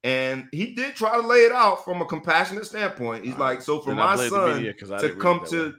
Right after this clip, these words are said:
Speaker 1: the, the, uh, arena and hear them manipulate the last name to Westbrook, I don't want him in that situation because that's what you dream of, is your child to be proud of his name." And he did. He tried to make it compassionate. He did.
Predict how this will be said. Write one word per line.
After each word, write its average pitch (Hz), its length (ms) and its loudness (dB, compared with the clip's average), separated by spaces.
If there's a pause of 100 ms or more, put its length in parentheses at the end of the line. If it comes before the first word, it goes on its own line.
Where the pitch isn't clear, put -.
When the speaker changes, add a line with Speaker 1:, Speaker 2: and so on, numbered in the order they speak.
Speaker 1:
the, 131 320 -2 (100)
the, 123 340 -4 (340)
uh, 117 180 -6
arena 120 560 -4 (320)
and 127 180 -4
hear 156 220 -2
them 135 500 -6
manipulate 160 600 -4
the 131 60 -10
last 123 260 -2
name 151 220 -2
to 120 60 -8
Westbrook, 120 600 0 (520)
I 139 140 4
don't 180 240 2
want 147 240 -2
him 135 380 -8
in 139 260 -4
that 107 380 -6
situation 160 720 -6
because 120 640 -2
that's 143 320 0
what 165 100 -6
you 175 100 -8
dream 202 320 0
of, 90 260 -2
is 95 100 -12
your 123 80 -2
child 131 360 2
to 117 60 -8
be 127 80 -6
proud 127 500 4
of 110 80 -6
his 110 140 -8
name." 90 300 -10 (200)
And 175 140 -2
he 269 100 -6
did. 226 280 -4
He 262 140 -10
tried 254 280 2
to 254 80 -4
make 240 180 0
it 233 100 -8
compassionate. 175 520 0 (140)
He 156 80 -4
did. 131 320 -4